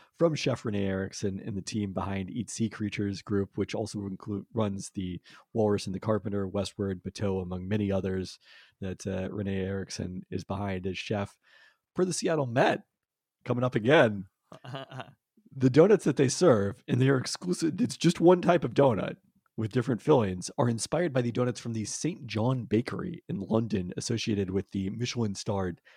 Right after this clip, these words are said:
Speaker 1: Saint John restaurant. I would classify them in the malasada family, speaking of the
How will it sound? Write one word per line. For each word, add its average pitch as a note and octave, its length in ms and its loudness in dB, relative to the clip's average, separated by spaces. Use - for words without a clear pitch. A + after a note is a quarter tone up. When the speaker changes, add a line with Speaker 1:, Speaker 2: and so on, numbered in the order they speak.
Speaker 1:
Saint - 260 -2
John F#2 440 -4
restaurant. G2+ 580 -2
I E3 120 6
would A#3 120 6
classify D#3+ 480 6
them C3 260 4
in C3 180 0
the A#2+ 40 0
malasada A2+ 840 -2
family, C#3+ 500 0
speaking A2+ 340 -2
of F#2+ 80 -8
the G2+ 160 -4